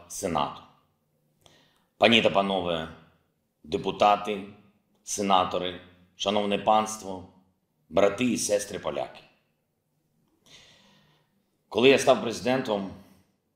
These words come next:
України у дві тисячі дев'ятнадцятому році, тоді відчувалось, що нам пр-, треба буде пройти з Польщею дуже довгий шлях, бо було прохолодно у наших відносинах, у нашому настрої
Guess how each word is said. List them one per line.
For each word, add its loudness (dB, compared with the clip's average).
України 0
у -4
дві -8
тисячі -8
дев'ятнадцятому -2
році, -4
тоді -8
відчувалось, -4
що -4
нам -4
пр-, -16
треба 2
буде -6
пройти -10
з -14
Польщею -6
дуже -4
довгий -6
шлях, -6
бо -4
було 0
прохолодно -4
у -8
наших 4
відносинах, -10
у -10
нашому -2
настрої -2